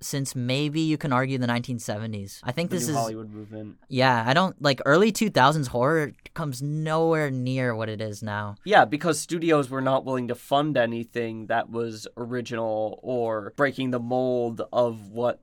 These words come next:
Speaker 2: the horror genre could be. At least what it could be at the time. During the seventies, that was the new Hollywood movement. That's, I think, when people realized that horror films, just like science fiction films, could be, like, just as good, just as grounded, just as adult as, like, any really strong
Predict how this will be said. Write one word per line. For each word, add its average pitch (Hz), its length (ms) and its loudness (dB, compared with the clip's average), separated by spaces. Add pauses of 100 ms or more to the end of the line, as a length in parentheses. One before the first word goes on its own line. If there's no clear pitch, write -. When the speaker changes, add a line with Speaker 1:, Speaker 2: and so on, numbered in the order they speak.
Speaker 2:
the 123 80 -2
horror 127 200 -2
genre 117 360 0
could 117 260 -8
be. 113 500 -4
At 165 120 8
least 226 300 -2
what 165 160 8
it 156 140 0
could 156 320 0
be 127 460 0
at 135 220 4
the 127 100 0
time. 110 800 2
During 180 260 4
the 117 80 0
seventies, 117 560 0
that 165 180 6
was 151 100 -2
the 123 100 -4
new 120 120 -4
Hollywood 110 440 -2
movement. 104 600 -10
That's, 208 360 4
I 170 120 4
think, 165 260 -2
when 147 120 4
people 156 340 -2
realized 120 960 2
that 117 560 -2
horror 139 460 2
films, 117 880 2
just 147 200 -2
like 135 140 2
science 127 240 0
fiction 127 260 -8
films, 117 320 -4
could 120 200 -6
be, 120 180 -4
like, 117 240 -2
just 131 280 -2
as 120 140 -4
good, 120 400 -2
just 123 220 -8
as 117 120 -10
grounded, 117 440 -2
just 127 200 -4
as 123 200 -2
adult 120 640 -2
as, 131 160 -2
like, 123 200 0
any 123 260 -2
really 117 640 -6
strong 117 600 -2